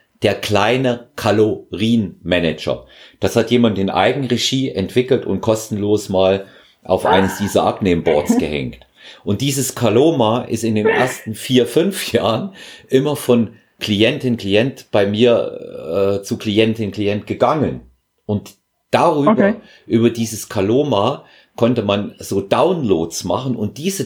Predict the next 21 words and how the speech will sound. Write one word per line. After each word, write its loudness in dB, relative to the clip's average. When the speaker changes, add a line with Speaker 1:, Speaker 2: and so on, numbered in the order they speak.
Speaker 1:
Downloads, 0
wie -2
kompliziert, -2
ja, -2
hat -4
man -2
per -4
E-Mail -2
verschickt. -16
So 2
hat -2
man 0
Speaker 2:
Ah. 4
Speaker 1:
früher -2
kontrolliert. -2
Aber -2
so 0
lange 2
gibt's -4
das -4
schon. -4